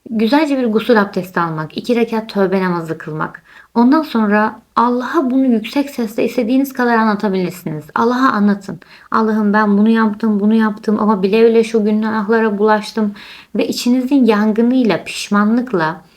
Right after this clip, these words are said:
Rabbinize yönelmeniz, ağlamanız, bu konuda haykırmanız Allah'ı çok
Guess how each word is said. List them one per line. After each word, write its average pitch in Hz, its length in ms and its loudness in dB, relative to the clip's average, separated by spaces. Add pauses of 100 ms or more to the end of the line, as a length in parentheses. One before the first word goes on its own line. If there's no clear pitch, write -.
(380)
Rabbinize 220 520 2
yönelmeniz, 190 800 0
ağlamanız, 180 680 0
bu 196 160 -2
konuda 190 440 -2
haykırmanız 185 760 -2 (360)
Allah'ı 254 380 0
çok 285 260 -2